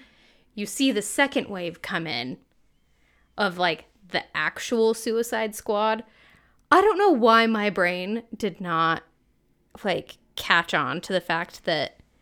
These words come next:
these are the real teammates, these are the real Suicide Squad. But, like,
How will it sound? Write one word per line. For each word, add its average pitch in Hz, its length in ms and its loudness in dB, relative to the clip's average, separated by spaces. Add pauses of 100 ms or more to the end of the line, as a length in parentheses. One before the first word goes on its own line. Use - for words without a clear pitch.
(800)
these 220 380 2
are 214 120 8
the 185 120 2
real 233 640 6 (160)
teammates, 269 680 4
these 226 360 0
are 277 60 10
the 220 120 8
real 208 280 4
Suicide 254 600 4
Squad. 254 500 2 (960)
But, 208 200 6
like, 196 440 2